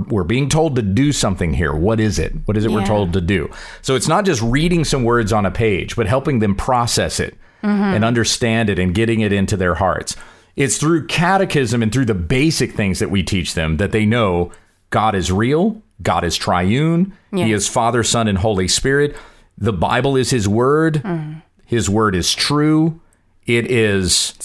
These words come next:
Speaker 2: Sufficient.
Speaker 1: it is sufficient. It is going to endure forever.
Speaker 2: Mm-hmm.
Speaker 1: The word of the Lord endures forever. Uh, uh, the, uh, the, through those basic teaching things that we give to them, they know those truths.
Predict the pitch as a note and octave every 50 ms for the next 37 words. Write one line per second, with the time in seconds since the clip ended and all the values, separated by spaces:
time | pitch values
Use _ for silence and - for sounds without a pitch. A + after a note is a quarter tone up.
0 | - - G2+ G2 - E3+ - - G#3 G#3+ A3 G#3+ - A#2 A2 G#2 F#2+ - - -
1 | - - B2 B2 D#3+ D#3 - D#3 E3 E3+ F3 - - - - - _ - - -
2 | - - B2 B2+ B2 - B2+ A#2 A2+ A2 G#2+ G#2 G2+ G2 F#2+ - - - - -
3 | A#2+ B2+ A#2+ G#2 A#2+ A#2+ A2+ G2 A2 A2+ A2 G2+ - G2+ G2 - A2+ A2+ A2+ B2+
4 | D3 D3+ E3 F3+ F3+ - G#3 G3+ E3+ D#3 F3+ E3+ E3 F3 E3 D3+ D3+ D3+ - _
5 | _ - G#2+ G2+ A2 A2+ A#2 A2 G2+ A2 G#2+ A2+ A#2 A#2 A#2 A2+ A2 G#2 A2+ A2+
6 | A2 G#2+ - - G#2+ G#2 A2 A2+ A#2 C#3 C#3+ C#3+ D3 - _ _ _ _ _ -
7 | - A2 A2 A2 G#2+ G#2+ A2+ - B2+ B2+ C3 - D3 C3 B2+ D3+ D3+ D3+ C#3+ C#3
8 | C3+ - D3 D3+ C#3 C3+ C#3 B2 A#2+ C#3 E3+ F#3 - - B2 - - F#3 G3 F#3
9 | D#3+ D#3 C#3 C3 A2 - - - - - A2 G2+ D3 F3 G#3+ G3+ - - D#3 -
10 | - - C#3+ B2 G#2+ - A2+ G2 F#2 A2+ G2 F#2 F#2 E2 - A2 F#2 F2+ G2+ F2
11 | D#2+ G2+ F2+ D2+ - F#2 D#2+ F2 E2 D#2+ D#2+ D#2 - _ _ - - A#2 A#2 A2+
12 | A#2 A2+ G2 A2+ A#2 A2+ G#2 - - - D2 - - - - - -